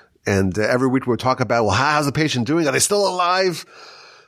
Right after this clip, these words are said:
But he, working in all kinds of fields, A L S, various cancer treatments, drugs that would vastly improve the outcomes for all kinds of conditions. And he was able to work simultaneously in all kinds of different fields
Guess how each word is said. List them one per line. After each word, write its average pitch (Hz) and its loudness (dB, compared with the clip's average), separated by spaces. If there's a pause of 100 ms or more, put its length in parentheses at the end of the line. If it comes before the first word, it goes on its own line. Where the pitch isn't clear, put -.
(100)
But - 0
he, - -4
working 170 0
in 143 4
all 143 2
kinds 123 0
of 110 0
fields, 110 0
A 117 0
L 107 0
S, 107 2
various 110 2 (320)
cancer 107 2
treatments, 104 -4
drugs 113 0
that 98 0
would 95 -4
vastly 101 0
improve 98 -2
the 98 -2
outcomes 95 0
for 95 -2
all 110 0
kinds 92 0 (340)
of - -6
conditions. 98 -2
And 117 -2
he - -2
was 117 -4
able 135 4
to 131 -2
work 123 2
simultaneously 123 0
in 95 -2
all 107 2
kinds 117 -2
of 92 -8
different 104 -4
fields 107 -2